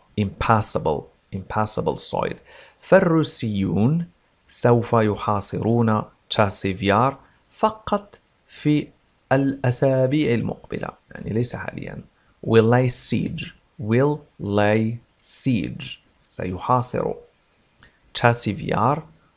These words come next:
only in the next couple of weeks. But they will hardly reach the outskirts of Konstantinovka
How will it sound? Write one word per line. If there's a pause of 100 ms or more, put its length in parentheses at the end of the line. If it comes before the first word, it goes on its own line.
(520)
only
in
the
next
couple
of
weeks. (460)
But
they
will
hardly
reach
the
outskirts
of (400)
Konstantinovka